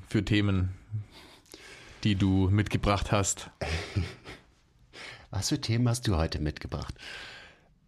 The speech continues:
Speaker 2: Also ich, ich fang gleich mal mit dem Fetten an, mit dem Großen. Und das geht so um mein allgemeines Verständnis für Bewegung, Training, Biomechanik, wo sich einfach meine,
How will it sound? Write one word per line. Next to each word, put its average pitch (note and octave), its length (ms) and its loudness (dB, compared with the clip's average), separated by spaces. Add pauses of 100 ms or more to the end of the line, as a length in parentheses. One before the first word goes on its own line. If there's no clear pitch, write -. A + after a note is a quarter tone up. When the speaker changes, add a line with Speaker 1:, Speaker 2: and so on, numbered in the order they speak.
Speaker 2:
Also G2 300 4
ich, F#2+ 200 0
ich G2 120 -2
fang A2 180 4
gleich G2+ 240 4
mal G2 100 6
mit F2+ 140 2
dem D#2 160 2
Fetten - 420 2
an, G2+ 360 2
mit F2+ 160 0
dem E2+ 120 2
Großen. G2 540 2
Und E2 200 -2
das - 380 0 (320)
geht F#2 200 2
so F#2+ 140 2
um D#2 60 2
mein E2+ 160 2
allgemeines E2+ 720 2
Verständnis - 800 0
für E2 640 2 (200)
Bewegung, F#2+ 720 2 (120)
Training, F#2 640 2 (140)
Biomechanik, G2 800 4 (360)
wo F2+ 140 4
sich F2+ 200 0
einfach F2+ 360 2
meine, E2+ 720 2